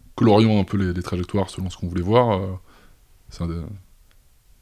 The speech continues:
bah, en trois D, c'est, c'est intéressant. En plus, même, euh, quand on le montre à des gens, c'est, c'est, c'est très, très parlant, finalement. On voit vraiment, euh, comment évolue l'avion et, euh, et ce qui se passe. Après, si on peut raconter une petite histoire qui va avec, euh,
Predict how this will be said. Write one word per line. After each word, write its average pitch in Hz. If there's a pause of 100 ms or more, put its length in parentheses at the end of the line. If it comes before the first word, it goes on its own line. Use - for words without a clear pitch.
(140)
bah, 87
en 95
trois -
D, 117
c'est, 92
c'est -
intéressant. 95
En 104
plus, 117
même, 120
euh, 92
quand 92
on -
le 95
montre 113
à 98
des 92
gens, 117
c'est, 85 (400)
c'est, 85
c'est -
très, -
très -
parlant, 101
finalement. 95 (500)
On 90
voit 98
vraiment, 104
euh, 95
comment 101
évolue 95
l'avion 107
et, 95
euh, 87 (340)
et -
ce -
qui -
se -
passe. - (120)
Après, 98
si -
on 90
peut 90
raconter 90
une 87
petite -
histoire -
qui -
va 85
avec, 92
euh, 78